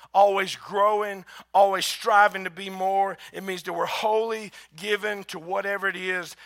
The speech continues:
that God has us involved in. Whatever we do, the Bible actually says, "Whatever you do." Doesn't just talk about ministry. It means in life, whatsoever you do,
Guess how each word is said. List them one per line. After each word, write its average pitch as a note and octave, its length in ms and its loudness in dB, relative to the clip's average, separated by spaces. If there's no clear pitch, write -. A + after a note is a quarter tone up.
that D3+ 180 -12
God E3+ 280 4
has F3 320 -4
us E3 200 -10
involved C#3+ 560 -2
in. G#2 60 -20
Whatever G#3+ 480 2
we A#3 140 -6
do, G3+ 120 -10
the F3+ 100 -8
Bible G3+ 260 8
actually F#3+ 240 -4
says, F3 320 -4
"Whatever B3+ 680 4
you B3+ 180 -8
do." G#3 340 -2
Doesn't G#3 200 2
just A#3 180 -2
talk A#3+ 180 6
about A3 240 4
ministry. A3 440 -6
It - 20 -8
means F3 200 -10
in B3 220 0
life, G3 500 4
whatsoever B3+ 800 2
you B3 180 -10
do, F#3+ 380 -8